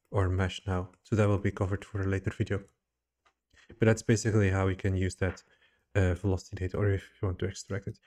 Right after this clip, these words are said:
You can bake this into a texture as well, like if you want to bake this into a texture map or something, then we can do that as well.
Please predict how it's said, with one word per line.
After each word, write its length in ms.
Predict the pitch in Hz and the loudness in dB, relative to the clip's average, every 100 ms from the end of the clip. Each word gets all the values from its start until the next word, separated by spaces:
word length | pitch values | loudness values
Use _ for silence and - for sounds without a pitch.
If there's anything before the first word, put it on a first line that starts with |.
| _ - | _ -2
You 80 | |
can 160 | 101 107 | 2 4
bake 180 | 120 117 | 4 4
this 120 | 120 | 2
into 200 | 117 107 | 2 0
a 60 | 98 | 0
texture 440 | 104 104 - 113 | 0 -2 -2 -2
as 140 | 98 - | -2 2
well, 140 | 98 | 2
like 160 | 95 92 | 2 0
if 140 | 104 | -2
you 60 | 98 | -2
want 100 | 95 | -2
to 60 | |
bake 200 | 92 92 | -2 -4
this 160 | - - | -6 -14
into 220 | 92 - | -12 -12
a 40 | 95 | -10
texture 400 | - - - 95 | -8 -10 -8 -6
map 220 | 98 - | -6 -8
or 40 | |
something, 420 | - 101 - 101 95 _ _ _ _ - | -10 -10 -8 -10 -12 _ _ _ _ -6
then 100 | 92 | -4
we 60 | |
can 180 | 95 95 | -2 -4
do 140 | 92 95 | -4 -6
that 160 | 95 | -4
as 180 | 95 - | -6 -4
well. 320 | 98 92 90 | -2 -2 -6